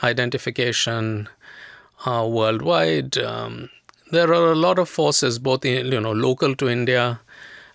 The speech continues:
and otherwise. And as the Congress loses the specific identification of having the plan to build a socialistic pattern of society, at least in theory, uh, <coughs> a sort of space opens up, a political space opens up for alternative forms of identity.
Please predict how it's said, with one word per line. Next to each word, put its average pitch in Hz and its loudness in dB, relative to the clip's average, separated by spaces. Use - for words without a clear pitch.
and 117 0
otherwise. 131 4
And 139 0
as 156 2
the 156 -6
Congress 160 0
loses 147 -2
the 131 0
specific - -2
identification 135 -2
of 127 -2
having 123 0
the 113 -2
plan 120 -2
to - -8
build 120 -2
a 113 -2
socialistic 113 -4
pattern 113 -2
of 107 -6
society, 120 0
at 107 -6
least 104 -2
in 98 -6
theory, 113 -2
uh, 135 2
<coughs> - -18
a 147 4
sort - 0
of 151 0
space - 2
opens 143 0
up, 131 2
a 135 -8
political 151 -2
space 143 0
opens 131 -4
up 135 2
for 127 -2
alternative 120 -2
forms 107 -2
of 107 -2
identity. 175 -2